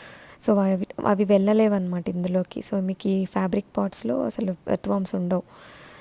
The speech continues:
And సాయిల్ కూడా అంత ఫర్టైల్‌గా, అంత గుడ్‌గా అనిపించలేదు. భలే డిఫరెన్స్ తెలిసిపోతుందండి సాయిల్,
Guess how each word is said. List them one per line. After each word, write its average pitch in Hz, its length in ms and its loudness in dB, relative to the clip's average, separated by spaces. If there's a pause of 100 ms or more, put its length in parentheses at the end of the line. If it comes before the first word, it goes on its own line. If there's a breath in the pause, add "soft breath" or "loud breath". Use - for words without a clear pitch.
(160 loud breath)
And 190 180 2
సాయిల్ 202 440 2
కూడా 214 240 2
అంత 196 380 -2
ఫర్టైల్‌గా, 208 600 0
అంత 202 180 -2
గుడ్‌గా 202 400 -2
అనిపించలేదు. 190 720 0 (580 loud breath)
భలే 196 240 2
డిఫరెన్స్ 226 420 0
తెలిసిపోతుందండి 208 840 -2
సాయిల్, 190 520 0